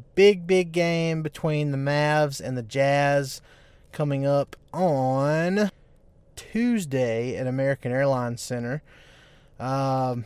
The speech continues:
that will end the Mavs' six-game homestand that has been, uh, it's been really disappointing, just to put it frankly.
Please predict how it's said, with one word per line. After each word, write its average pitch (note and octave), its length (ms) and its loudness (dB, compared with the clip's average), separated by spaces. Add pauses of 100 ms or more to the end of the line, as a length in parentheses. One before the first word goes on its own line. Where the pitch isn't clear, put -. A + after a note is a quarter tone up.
(100)
that C#3+ 240 0
will C3 280 -6
end F#3+ 580 0 (220)
the C3+ 100 -6
Mavs' C3+ 680 -2 (160)
six-game D3+ 760 -4
homestand D3 760 -2
that B2 100 -2
has B2 180 -6
been, C3 520 -2 (280)
uh, F2 220 -12
it's B2 160 -8
been G3 180 -2
really G3+ 220 2
disappointing, E3+ 680 0 (240)
just B2+ 240 -10
to B2 200 -8
put C#3+ 160 -6
it A#2 100 -8
frankly. C3 520 -4